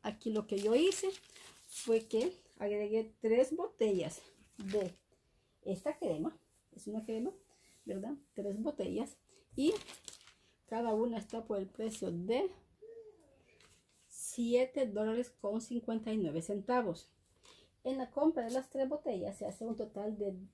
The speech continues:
veintidós dólares con setenta y siete centavos. Pero ahí vamos a aprovechar lo que es un cupón que tenemos en la aplicación. Ojalá que tú también lo tengas,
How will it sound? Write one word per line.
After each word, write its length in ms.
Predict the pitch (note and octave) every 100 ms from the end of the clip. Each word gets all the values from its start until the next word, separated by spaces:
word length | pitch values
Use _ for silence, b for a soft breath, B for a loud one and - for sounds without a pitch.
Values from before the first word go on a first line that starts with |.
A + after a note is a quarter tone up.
| -
veintidós 720 | G3 G3+ F#3+ F#3 F#3+ G3+ A#3
dólares 400 | G3+ G#3 G#3+ A#3
con 240 | - F#3
setenta 360 | F#3+ G#3+ G3+ F#3
y 60 |
siete 260 | F3 E3+ G3+
centavos. 680 | - C#3+ - G3 A3+ F4 - - B B B B -
Pero 200 | B3+ D4
ahí 280 | C4 A#3 D#4
vamos 420 | F#3 F#3+ G3 G#3+
a 40 | A3+
aprovechar 560 | A3 A3+ A#3+ - A3
lo 180 | G3 E3
que 140 | - G3
es 160 | F#3+
un 100 | G#3+
cupón 400 | G#3+ A3 - G3+
que 140 | F#3+ F#3
tenemos 640 | E3 E3+ F3+ G3 G#3+ G#3
en 80 | F#3+
la 40 |
aplicación. 560 | E3+ F#3 F#3 F3+ C4 C#4+
Ojalá 260 | G3 F#3
que 100 | F#3
tú 120 | F#3 F#3+
también 280 | F#3+ F#3+
lo 80 | F#3
tengas, 400 | F#3 B3+ D4 F#4